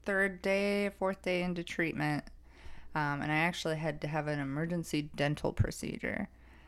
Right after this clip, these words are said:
And <laughs> the funniest thing is, um, th-, I had to, I went and got this procedure done, and they were like, "We're gonna be honest, this is gonna be so painful, so we're giving you these drugs." <laughs> And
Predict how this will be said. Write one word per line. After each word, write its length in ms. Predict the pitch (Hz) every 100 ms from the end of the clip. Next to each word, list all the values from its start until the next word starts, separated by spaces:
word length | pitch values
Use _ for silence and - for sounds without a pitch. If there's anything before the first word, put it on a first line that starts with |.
| -
And 420 | - 165 156 156 220 - - 339 - -
<laughs> 480 | - - - -
the 120 | - 180
funniest 560 | 196 190 190 185 175 - -
thing 400 | 185 160 147 -
is, 340 | 151 156 - - -
um, 480 | 147 143 143 143 - - - - -
th-, 120 | 170 -
I 60 |
had 180 | 160 156
to, 180 | - -
I 140 | 160 - -
went 160 | 170
and 80 | 180
got 200 | 165 156
this 160 | - -
procedure 520 | 156 - 226 220 175
done, 460 | 151 139 139 151 156 - - -
and 180 | 160
they 80 | 160
were 120 | 151
like, 340 | 147 143 143 - - - - - - - - -
"We're 140 | 160
gonna 120 | 170
be 120 | 170 165
honest, 640 | 156 151 151 151 - - - -
this 140 | 160
is 120 | 156 151
gonna 140 | 151
be 120 | 160 156
so 440 | - - 160 180
painful, 720 | - - 139 143 - - 165 - - - -
so 200 | - 156
we're 100 | 147
giving 300 | 151 165 165 175
you 100 | 175
these 260 | 180 170
drugs." 560 | - 151 131 160 190 - - -
<laughs> 320 | 294 - 262 - - - - - - - 190
And 440 | 185 180 180 147